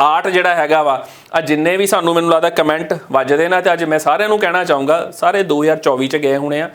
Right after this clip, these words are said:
ਜਾਂ ਦੋ ਹਜ਼ਾਰ ਤੇਈ ਦੇ ਐਂਡਲੇ ਮਹੀਨਿਆਂ ਦੇ ਵਿੱਚ ਗਏ ਆ, ਜਦੋਂ ਬਿਲਕੁਲ ਰਸ਼ ਗਿਆ।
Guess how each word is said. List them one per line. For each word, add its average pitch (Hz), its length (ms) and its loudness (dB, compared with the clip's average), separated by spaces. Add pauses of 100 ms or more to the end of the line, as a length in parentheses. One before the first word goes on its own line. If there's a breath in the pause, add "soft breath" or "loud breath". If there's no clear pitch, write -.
(240 loud breath)
ਜਾਂ 151 220 0
ਦੋ 147 200 0
ਹਜ਼ਾਰ 156 180 2
ਤੇਈ 143 200 -2
ਦੇ 156 260 -2
ਐਂਡਲੇ 185 300 0
ਮਹੀਨਿਆਂ 151 340 0
ਦੇ 143 80 2
ਵਿੱਚ 139 180 0
ਗਏ 139 160 2
ਆ, 147 60 0
ਜਦੋਂ 143 220 -2
ਬਿਲਕੁਲ 151 340 -2
ਰਸ਼ 131 200 0
ਗਿਆ। 160 240 0